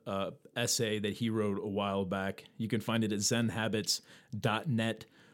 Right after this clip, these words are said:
forward slash thirty-ninth. It was in regards to his thirty-ninth birthday, but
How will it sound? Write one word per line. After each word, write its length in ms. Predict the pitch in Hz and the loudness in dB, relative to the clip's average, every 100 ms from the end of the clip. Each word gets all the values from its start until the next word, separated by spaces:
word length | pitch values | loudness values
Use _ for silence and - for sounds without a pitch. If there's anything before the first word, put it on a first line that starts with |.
| _ | _
forward 500 | - - 117 117 107 | -8 -2 2 2 2
slash 560 | 104 113 113 110 - - - | 0 2 0 0 -2 -4 -4
thirty-ninth. 840 | - 110 110 107 113 101 101 - | 0 2 4 4 4 2 0 -4
It 100 | 113 | -2
was 160 | 110 107 | -2 0
in 100 | 107 | 0
regards 380 | 107 101 104 - | 0 0 0 -2
to 80 | |
his 200 | 113 107 | -2 -2
thirty-ninth 460 | - 113 110 104 - | 0 2 2 -2 2
birthday, 400 | 117 117 - 107 | 2 2 2 2
but 220 | 104 113 | 2 0